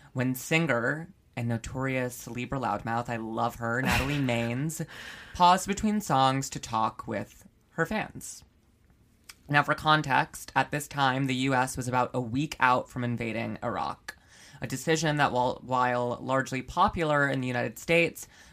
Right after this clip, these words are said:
Speaker 1: was being criticized by the rest of the world, including in London. And just weeks earlier, two million Brits had taken to the city's streets in London to march against the upcoming war.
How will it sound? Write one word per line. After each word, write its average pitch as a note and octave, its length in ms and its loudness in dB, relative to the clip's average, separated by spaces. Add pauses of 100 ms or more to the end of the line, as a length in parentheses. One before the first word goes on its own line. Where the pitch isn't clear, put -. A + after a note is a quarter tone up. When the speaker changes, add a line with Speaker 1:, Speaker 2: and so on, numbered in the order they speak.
Speaker 1:
was C3+ 100 -6
being D#3+ 220 2
criticized C3 680 2
by B2 100 0
the A2+ 100 -2
rest A#2+ 240 -2
of A2+ 80 -14
the A#2+ 80 -6
world, C#3 560 4
including C3 600 -2
in A#2+ 140 -2
London. A#2+ 560 -4 (340)
And C3+ 200 2
just C3+ 320 2
weeks B2 420 -4
earlier, D3+ 440 4
two D3 260 -2
million C3+ 420 0
Brits C3 380 0
had B2+ 140 -6
taken D3+ 480 -2
to C#3 100 -8
the B2 100 -4
city's D3 420 -4
streets B2 460 -4
in A#2+ 120 -4
London A2 460 -2 (260)
to D3 140 0
march A#2+ 300 2
against A#2+ 300 -4
the - 100 -4
upcoming A#2 500 -6
war. C3+ 440 -2